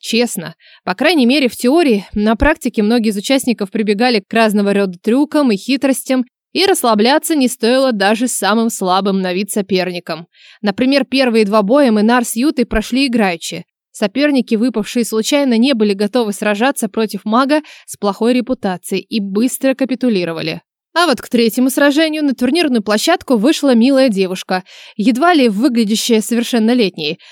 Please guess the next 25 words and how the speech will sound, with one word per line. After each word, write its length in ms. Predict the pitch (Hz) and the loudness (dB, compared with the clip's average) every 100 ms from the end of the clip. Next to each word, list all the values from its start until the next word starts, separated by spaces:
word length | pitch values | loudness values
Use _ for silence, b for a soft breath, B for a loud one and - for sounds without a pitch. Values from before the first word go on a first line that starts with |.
| B | B
Она 220 | - 349 427 | -2 0 0
представлялась 720 | 277 - 269 294 311 240 - | -2 0 0 2 2 2 0
невинной 560 | 233 196 339 330 339 | 0 2 0 0 -2
и 100 | - | -4
слабой, 520 | 220 - 214 269 277 277 | -6 -2 0 2 2 0
и, 180 | - | -4
судя 320 | 247 370 302 269 | -2 0 2 0
по 100 | 254 | 0
реакции 420 | 247 226 - 233 | 0 0 0 -4
публики, 460 | - 311 262 - 233 | 0 0 0 0 2
имела 260 | 233 277 247 | 4 2 0
огромную 600 | 220 196 220 247 240 233 | -2 0 0 2 2 0
популярность. 720 | 233 233 190 160 156 - _ B B B | 0 0 0 -2 -6 -14 _ B B B
Но 140 | 233 277 | 0 2
вот 160 | 311 | 2
за 100 | 226 | 2
её 240 | 262 240 240 | 4 4 2
спиной 440 | - 226 214 311 | 2 2 4 2
стояла 520 | - 220 202 233 233 | 0 -2 0 2 2
Мантикора, 720 | 226 220 - 247 196 175 165 - | 2 2 -2 -4 -2 -4 -6 -4
огромное 680 | 214 202 247 277 269 220 202 | -2 2 4 4 4 4 2
чудовище 580 | 240 202 277 285 240 | 0 2 2 2 0
с 140 | 233 - | -2 0
телом 320 | 254 247 208 | 2 4 4
льва, 380 | 202 185 240 | 2 2 0